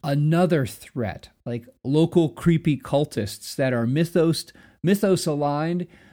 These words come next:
but don't have anything to do with the Nazis, although this takes place in the backdrop of London being bombed. I thought that was a really clever way to introduce more,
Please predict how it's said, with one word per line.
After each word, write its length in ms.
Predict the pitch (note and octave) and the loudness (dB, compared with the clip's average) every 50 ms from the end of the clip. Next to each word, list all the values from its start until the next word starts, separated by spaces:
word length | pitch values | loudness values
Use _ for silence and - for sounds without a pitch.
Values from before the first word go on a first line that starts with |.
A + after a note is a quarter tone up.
| _ - | _ -12
but 380 | C3 G#2+ D#3 D3+ D3 C#3 - _ _ _ _ _ _ _ - | -6 -2 0 0 0 -2 -4 _ _ _ _ _ _ _ -2
don't 220 | D#3+ F3+ F3+ F3 | 2 2 4 4
have 120 | F3 F3 E3+ | 4 4 4
anything 280 | E3+ E3 E3 E3 D#3+ | 4 4 4 4 4
to 80 | D#3 C#3+ | 2 2
do 140 | B2+ D#3 D#3+ | 2 2 2
with 120 | D3+ C#3+ | 2 0
the 80 | - C3+ | 0 -2
Nazis, 640 | C3 C3+ C#3+ D3 C#3 - - - - C3+ - - - - | -2 -2 -2 -4 -4 -6 -8 -12 -14 -16 -18 -20 -10 -6
although 220 | - C#3+ C#3+ D3+ C#3+ | -2 -2 0 0 0
this 180 | C#3 C#3 - | -2 -4 -4
takes 220 | - E3 D3 C#3 - | -4 -4 -6 -6 -6
place 420 | - - D#3+ D3 C#3+ C3 - - | -4 -2 0 0 0 -2 -4 -8
in 220 | - - C#3 C#3 | -10 -8 -6 -6
the 80 | C3 B2 | -4 -6
backdrop 720 | - - D3 C#3 C#3+ D#3 - - - D#3 C3+ B2+ A#2+ A2+ | -6 -6 -4 -4 -4 -6 -8 -6 -2 -2 0 0 -2 -2
of 140 | B2 A#2 A#2 | -4 -6 -4
London 400 | A#2+ B2 B2+ B2+ C3 B2+ A#2 A2+ | -2 -2 -2 0 0 0 0 0
being 240 | A2 A#2 A#2 A2+ G#2+ | 0 -2 -2 -2 -2
bombed. 460 | G2+ A#2+ A#2+ A#2+ A2 F#2+ F2 E2+ - - | -4 -4 -4 -4 -4 -6 -8 -10 -10 -10
I 100 | C3 B2+ | -10 -4
thought 240 | - F3+ E3 D3+ | -2 0 0 0
that 200 | - D3 D3 C#3+ | 0 -2 -2 0
was 140 | C#3+ C#3+ B2+ | -2 -4 -2
a 80 | C3+ B2+ | -2 -2
really 340 | B2 C3+ D3 D3 C#3+ C#3 B2+ | -2 -2 -2 0 0 -2 -2
clever 540 | - - - - - D3 C#3 B2+ C#3 C3+ | -4 -8 -8 -4 -2 -2 0 0 0 -2
way 480 | B2 A#2+ C3 C3 B2+ B2+ A#2+ A2+ A#2 A2+ - - - - _ - | -2 -2 0 0 0 -2 -2 -2 -4 -6 -10 -16 -20 -20 _ -10
to 400 | - - C#3+ B2+ B2 A#2+ A#2+ - | -4 0 0 2 2 0 0 -2
introduce 640 | - D#3+ D3+ C#3 - D3 C3 A#2 C#3 C#3 B2+ B2+ - | -2 -2 -2 0 0 -2 -2 0 -2 -2 -2 -4 -4
more, 640 | B2+ B2 B2 C3 C3+ C3+ C3+ B2+ A#2+ A2+ G#2+ G#2+ G#2 | -4 -2 -2 0 0 2 0 0 0 -2 -4 -8 -10